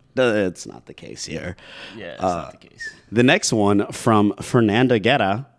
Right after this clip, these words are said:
Speaker 1: Are hot dogs a sandwich, Juan?
Speaker 2: Um, I don't think so. I think it has its, I think it's its own separate ca-,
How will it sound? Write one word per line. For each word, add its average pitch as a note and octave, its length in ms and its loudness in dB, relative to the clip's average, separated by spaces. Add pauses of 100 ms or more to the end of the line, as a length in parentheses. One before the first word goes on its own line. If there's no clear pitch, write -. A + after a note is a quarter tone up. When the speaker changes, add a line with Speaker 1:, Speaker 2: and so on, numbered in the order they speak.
(500)
Speaker 1:
Are D3 100 0
hot F#3 160 0
dogs F3 240 -2
a D#3 40 -8
sandwich, - 440 -4
Juan? - 240 -10 (800)
Speaker 2:
Um, G3+ 480 -10 (640)
I G#3 140 -6
don't A#3 100 -6
think F#3 160 -14
so. G#2 240 -16 (380)
I D3 60 -10
think F#3+ 180 -14
it - 20 -8
has D3+ 280 -10
its, - 100 -20
I C#3+ 60 -8
think F#3 140 -16
it's D#3 100 -16
its B2 60 -14
own C3+ 140 -10
separate A#2+ 340 -14
ca-, - 160 -14